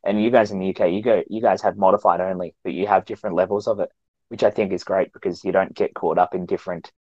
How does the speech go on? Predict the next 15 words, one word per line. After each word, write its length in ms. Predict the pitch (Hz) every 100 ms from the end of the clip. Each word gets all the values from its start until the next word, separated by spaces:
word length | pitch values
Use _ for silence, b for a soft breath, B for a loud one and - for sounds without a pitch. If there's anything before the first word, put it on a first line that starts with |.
| _ _ 82
uh, 140 | 82
motor 320 | 92 104 98 98
spec 300 | - 87 -
rules. 320 | 95 80 87 -
Whereas 400 | 85 87 - - _ _
anywhere 360 | - 104 101 92
in 80 | 90
the 80 | 82
States 640 | - 98 95 - - - _ _ _
or 360 | 82 82 87
in 140 | - 82
Australia, 560 | 76 101 92 104 92
we 180 | 82 92
have 300 | 98 82 82 - _ _ _ _
stock, 500 | - - 92 -